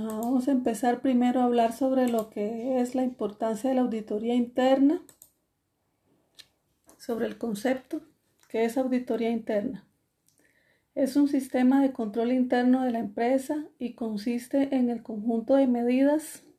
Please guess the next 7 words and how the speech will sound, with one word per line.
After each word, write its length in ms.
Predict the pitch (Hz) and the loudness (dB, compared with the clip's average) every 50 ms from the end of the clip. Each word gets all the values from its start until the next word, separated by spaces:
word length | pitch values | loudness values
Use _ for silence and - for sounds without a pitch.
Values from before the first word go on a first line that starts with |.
| _ _ | _ _
políticas 840 | 214 208 214 233 254 254 - - 269 277 - 285 285 277 - - - | -6 -4 -2 -2 -2 -2 -4 -6 -8 -6 -6 -6 -6 -6 -8 -10 -12
y 100 | 233 233 | -12 -10
procedimientos 800 | - - 226 - - 220 214 220 214 208 233 233 220 254 247 262 | -10 -10 -10 -8 -8 -8 -6 -4 -4 -2 -2 0 0 0 0 0
establecidos 920 | 254 247 247 - 240 233 226 220 202 208 - 233 240 262 269 269 269 - - | -2 -2 -2 -4 -6 -4 -4 -6 -6 -6 -4 -2 0 2 0 0 -2 -6 -8
en 200 | 233 220 214 214 | -8 -6 -6 -6
una 200 | 220 214 240 247 | -4 -2 0 0
organización 880 | 254 240 254 254 247 254 247 - 269 269 - - 262 269 269 277 277 | 0 0 0 0 2 0 0 0 -4 -6 -2 -2 -2 0 -2 -4 -6